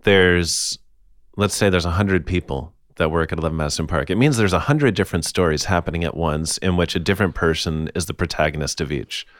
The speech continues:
And if you can actually put your mind in a place where you're looking at the world through their lens, you're gonna be that much better at setting yourself up to succeed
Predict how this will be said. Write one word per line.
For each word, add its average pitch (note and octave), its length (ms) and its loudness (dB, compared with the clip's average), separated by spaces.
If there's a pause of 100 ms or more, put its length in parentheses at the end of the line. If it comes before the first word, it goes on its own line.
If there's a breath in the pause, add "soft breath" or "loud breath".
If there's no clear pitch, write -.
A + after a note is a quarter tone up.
(480 loud breath)
And A2 120 4
if G2 100 2
you D3+ 100 8
can B2 140 2
actually G#2+ 340 4
put - 280 2
your G#2+ 160 4
mind F#2+ 360 4
in E2 80 0
a D#2 60 -2
place - 480 2
where E2 200 4
you're G2+ 280 2
looking F#2 460 0
at D#2 120 -2
the F2+ 80 -2
world E2 300 0
through F2 200 -2
their F2+ 280 4
lens, E2 520 0
you're F2+ 80 -2
gonna F2 120 -2
be E2+ 60 0
that G2 180 0
much G2+ 220 -4
better D#2 200 2
at D2+ 100 0
setting E2+ 360 -2
yourself D#2 440 -4
up D2+ 240 -2
to - 120 -10
succeed D#2 580 -4